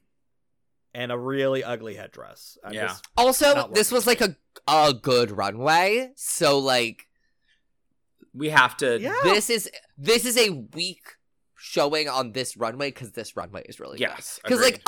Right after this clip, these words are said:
Speaker 3: up next we have Dee Dee Licious.
Speaker 2: Oh my god, the Bloody Mary look.
Speaker 1: I
Speaker 3: It's so good.
Speaker 1: I like the, it's dramatic, it's cool, I love that color. My only complaint,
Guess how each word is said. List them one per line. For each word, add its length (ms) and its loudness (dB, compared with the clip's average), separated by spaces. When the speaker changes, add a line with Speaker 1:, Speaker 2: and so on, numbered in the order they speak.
Speaker 3:
up 100 0
next 300 0
we 80 2
have 160 2
Dee 180 -6
Dee 140 -4
Licious. 600 -4
Speaker 2:
Oh 200 8
my 180 4
god, 240 2
the 80 -6
Bloody 380 -2
Mary 400 -4
look. 340 -12
Speaker 1:
I 680 -10
Speaker 3:
It's 300 -6
so 280 -12
good. 600 -12
Speaker 1:
I 180 -6
like 600 -6
the, 200 -10
it's 220 -10
dramatic, 600 -8
it's 160 -20
cool, 340 -10
I 140 -6
love 320 -4
that 200 -4
color. 340 -10
My 280 -6
only 300 -2
complaint, 480 -10